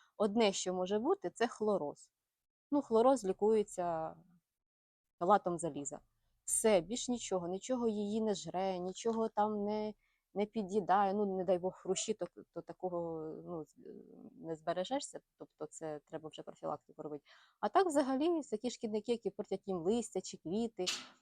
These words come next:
нічого тут не їсть, не їсть їх, не, нічого їх не, не пошкоджує. Так, що ще, е, важливо для неї? Частий полив і дуже-дуже, е, великий полив.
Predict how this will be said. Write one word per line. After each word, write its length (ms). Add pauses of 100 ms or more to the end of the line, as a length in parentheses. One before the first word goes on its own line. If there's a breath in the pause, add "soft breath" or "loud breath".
(100)
нічого 420
тут 220
не 80
їсть, 340
не 80
їсть 440
їх, 220
не, 460
нічого 520
їх 340 (880)
не, 340
не 260
пошкоджує. 720 (1600)
Так, 340 (720)
що 340
ще, 300 (120)
е, 160
важливо 460
для 160
неї? 340
Частий 540
полив 360 (260)
і 100
дуже-дуже, 840 (300)
е, 460 (280)
великий 460
полив. 360